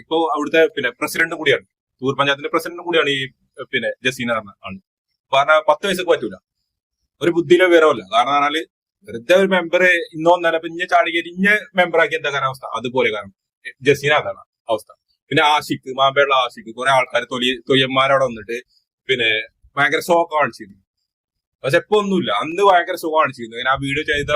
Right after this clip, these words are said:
ഉടനെ. ഇപ്പൊ ഒരു മനുഷ്യൻ തിരിഞ്ഞു നോക്കുന്നു, ഇപ്പോഴും അതേ അവസ്ഥ തന്നെ, പഴയ അവസ്ഥയിലേക്ക് തിരിച്ചു വന്നില്ല. അപ്പൊ ഞാൻ അവിടെ ഇല്ല, ഞാൻ നാട്ടിലില്ല.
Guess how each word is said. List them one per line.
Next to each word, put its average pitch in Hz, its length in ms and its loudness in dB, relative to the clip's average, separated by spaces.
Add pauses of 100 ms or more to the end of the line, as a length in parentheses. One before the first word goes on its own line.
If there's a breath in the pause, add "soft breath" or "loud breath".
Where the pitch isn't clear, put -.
(120)
ഉടനെ. 107 260 -2 (440)
ഇപ്പൊ 190 200 0
ഒരു 175 160 2
മനുഷ്യൻ 147 400 -2
തിരിഞ്ഞു 123 220 -6
നോക്കുന്നു, - 240 -14 (240)
ഇപ്പോഴും 175 240 2
അതേ 156 220 0
അവസ്ഥ 151 200 -6
തന്നെ, 117 160 -8 (300)
പഴയ 143 280 2
അവസ്ഥയിലേക്ക് 139 520 -4
തിരിച്ചു 143 220 -6
വന്നില്ല. 104 200 -12 (340)
അപ്പൊ 160 120 4 (120)
ഞാൻ 156 220 6
അവിടെ 190 240 4
ഇല്ല, 127 100 2 (220)
ഞാൻ 135 140 -2
നാട്ടിലില്ല. 151 400 0